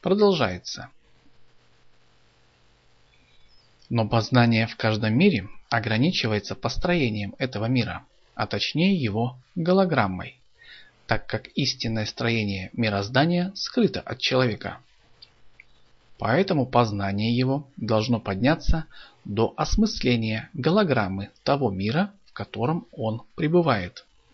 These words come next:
Это считается уже высшей степенью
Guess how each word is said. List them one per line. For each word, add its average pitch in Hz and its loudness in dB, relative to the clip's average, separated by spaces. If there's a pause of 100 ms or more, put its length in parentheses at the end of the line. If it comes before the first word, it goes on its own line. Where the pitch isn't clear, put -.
(1200)
Это 135 2
считается 101 0
уже 120 0 (140)
высшей 135 0
степенью 107 -2